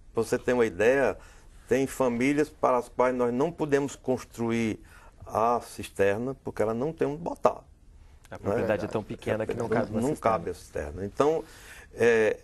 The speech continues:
Speaker 1: essa é uma questão, por exemplo, que nós debatemos com o governo no programa de erradicação da miséria.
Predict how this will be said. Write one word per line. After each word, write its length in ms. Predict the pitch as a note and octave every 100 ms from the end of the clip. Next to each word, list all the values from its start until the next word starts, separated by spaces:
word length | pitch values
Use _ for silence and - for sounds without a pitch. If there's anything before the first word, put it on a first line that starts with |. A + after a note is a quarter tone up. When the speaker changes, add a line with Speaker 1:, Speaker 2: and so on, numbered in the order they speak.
| -
Speaker 1:
essa 380 | A#2+ D3+ E3 -
é 80 | F3
uma 240 | D#3+ C#3
questão, 540 | - A2 - - A#2+ D3
por 160 | -
exemplo, 260 | A2 A#2+ -
que 80 | C3
nós 260 | B2 B2+ C3+
debatemos 720 | D3 D3 D3+ - C3 B2 -
com 180 | A2+ G#2+
o 40 |
governo 500 | F#2+ F2 G#2+ A2+ G#2+
no 160 | A2+ A2+
programa 480 | A#2 A2+ A2+ B2
de 80 | B2+
erradicação 600 | A#2+ C3 B2+ - - A#2+
da 100 | B2
miséria. 500 | C#3 B2+ G#2+ F#2+ D#2